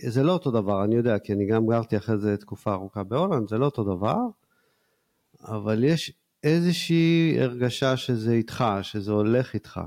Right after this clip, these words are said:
שאת יכולה לראות את החברות שלך ולשמוע אותם ולדבר איתם. בדרך כלל אנשים זמינים הרבה יותר מזה,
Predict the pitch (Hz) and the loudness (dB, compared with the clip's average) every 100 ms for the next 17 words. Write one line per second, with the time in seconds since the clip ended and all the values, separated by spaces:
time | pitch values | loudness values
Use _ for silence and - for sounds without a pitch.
0 | 95 _ _ _ _ _ _ - 117 110 | -12 _ _ _ _ _ _ -6 -6 -6
1 | 107 113 107 104 104 110 104 101 98 98 | -6 -2 0 0 -2 -4 -8 -6 -2 0
2 | 98 92 95 92 92 90 92 90 - - | -2 -4 -8 -6 -8 -10 -12 -14 -10 -6
3 | 92 92 - 92 92 95 _ _ _ _ | -4 -4 -4 -4 -4 -10 _ _ _ _
4 | _ _ _ 113 95 95 95 90 98 98 | _ _ _ -14 -8 -4 -4 -4 -4 -4
5 | 95 98 95 101 107 101 92 - _ _ | -6 -6 -4 -4 -2 -4 -4 -10 _ _
6 | 98 98 110 101 95 101 104 110 104 95 | -8 -2 -2 -2 -2 0 2 2 0 -2
7 | 90 101 104 - 98 95 95 92 87 90 | -4 -2 -2 -2 -6 -6 -8 -8 -8 -8